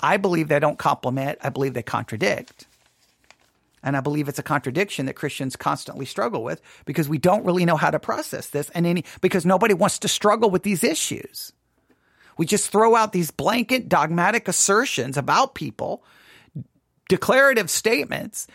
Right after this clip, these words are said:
without ever taking them to their logical conclusion or saying, "Well, wait a minute, if you're gonna say that about them, you gotta say that about everyone else." So either you believe when someone gets saved, they never committed any sin,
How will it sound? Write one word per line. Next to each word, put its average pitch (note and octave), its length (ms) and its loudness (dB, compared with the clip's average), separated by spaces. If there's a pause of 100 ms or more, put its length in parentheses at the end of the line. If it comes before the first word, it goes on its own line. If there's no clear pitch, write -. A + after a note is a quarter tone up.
(120)
without A3 280 4
ever A3+ 180 2
taking A#3 380 0
them G#3+ 140 -2
to G3 120 2
their F#3+ 160 4
logical F3+ 440 4
conclusion G3 560 0
or D#3 80 -2
saying, F3 180 -4
"Well, E3 140 0
wait D4 200 2
a - 60 2
minute, B2+ 280 -4 (220)
if D#3+ 120 2
you're F#3+ 100 0
gonna G#3+ 160 2
say A3+ 200 4
that A3+ 160 2
about G#3 300 2
them, D#4 280 2 (180)
you G3 120 2
gotta B3 180 2
say B3 180 4
that C4 160 4
about C4 200 4
everyone C#4+ 380 6
else." - 520 2 (520)
So B3 180 4
either D#4+ 200 6
you C#4 220 4
believe A#3+ 380 4
when A#3 100 2
someone B3+ 260 4
gets A3+ 180 2
saved, A3+ 260 4
they A3 140 2
never F4 240 4
committed D4+ 340 4
any F#4+ 220 4
sin, G3 420 2